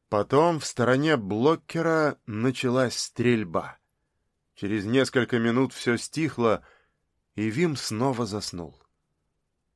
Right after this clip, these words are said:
На следующий день Цваг и Блоккер гудели. За завтраком только и говорили о ночном происшествии.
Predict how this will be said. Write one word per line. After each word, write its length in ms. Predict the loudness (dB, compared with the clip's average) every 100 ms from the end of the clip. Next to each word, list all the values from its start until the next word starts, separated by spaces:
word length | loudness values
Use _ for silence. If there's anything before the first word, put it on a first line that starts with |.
| _
На 240 | -8 -4 -4
следующий 800 | 2 4 4 4 2 0 -2 0
день 460 | 2 2 0 -4
Цваг 880 | -6 -10 -4 2 4 4 2 -2 -8 -4
и 140 | -2 -2
Блоккер 840 | -2 2 4 2 -2 2 2 2
гудели. 880 | -4 -4 -4 -2 -2 -2 -10 -20 _ _ -20 -20 -20 -18 -4
За 200 | 0 2
завтраком 640 | 2 0 0 0 0 2
только 320 | 2 2 0
и 200 | 0 -2
говорили 580 | -2 0 0 0 0 0
о 140 | 0 -2
ночном 440 | -4 -4 -4 -2
происшествии. 920 | -2 -2 -4 -4 -4 -6 -12 -14 -18